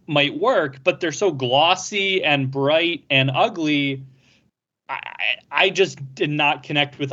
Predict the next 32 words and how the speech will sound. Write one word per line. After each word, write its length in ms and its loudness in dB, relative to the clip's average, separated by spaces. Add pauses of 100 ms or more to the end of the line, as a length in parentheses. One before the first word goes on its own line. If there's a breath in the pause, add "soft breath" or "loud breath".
either 300 0
of 100 -8
them. 200 -2
I 200 2
honestly 400 0
did 100 -2
not 220 0
think 240 0
either 360 2
of 60 -2
them 220 2
were 140 -2
even 540 -2
fine. 760 0 (440 soft breath)
I 200 4
found 340 2
both 260 2
of 140 -4
them 340 2
to 80 -2
just 200 2
kind 160 2
of 80 2
be 120 2
big 320 0
eyesores 1000 0 (400 soft breath)
and 540 4
go 160 2
on 160 2
too 180 -6
long, 520 4
and 380 -2